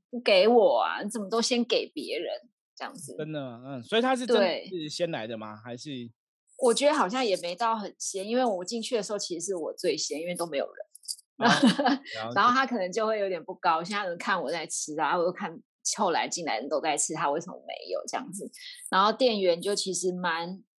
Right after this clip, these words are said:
Speaker 1: 尊重客人，因为客人服务至上，所以他就说：“对不起，对不起，那因为有一颗破掉。”“啊，你就是这样啊，我常客哦，就不听客-，不听店员的解释。”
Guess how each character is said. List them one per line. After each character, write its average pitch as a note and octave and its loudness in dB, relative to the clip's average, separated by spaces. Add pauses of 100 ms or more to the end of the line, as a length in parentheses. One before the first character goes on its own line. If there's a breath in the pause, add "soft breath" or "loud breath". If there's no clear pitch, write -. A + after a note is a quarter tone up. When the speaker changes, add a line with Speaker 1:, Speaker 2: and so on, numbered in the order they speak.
(360)
Speaker 1:
尊 A3 2
重 G#3 2
客 F#3 0
人， B2+ -4
因 F#3+ -6
为 G3+ -6
客 G3 0
人 D#3+ 2 (140)
服 E3 -4
务 F#3+ 6
至 F3+ 0
上， - 2
所 F#3+ -2
以 F3+ 0
他 F#3+ -2
就 G#3+ -4
说 G#3+ -4
：“对 A#3 2
不 A#3 -2
起， G#3 -4
对 F3+ -4
不 F3+ -2
起， F3 -4
那 G3+ -6
因 A3 -4
为 A3 0
有 D#3+ 0
一 E3 -4
颗 G#3 -6
破 F3+ 0
掉。 D3 0 (360 loud breath)
”“啊， C#4+ 4
你 B3+ 4
就 C#4+ -4
是 F4 -4
这 F4 -6
样 C4 -6
啊， F3+ -8
我 F3 -8
常 A3+ -2
客 C4 2
哦， F3 -6
就 F#3+ -8
不 - -4
听 A#3+ 0
客-， - -2
不 C4+ 2
听 A#3+ 4
店 G3 2
员 C#3+ 0
的 D#3 0
解 - -2
释。” - 0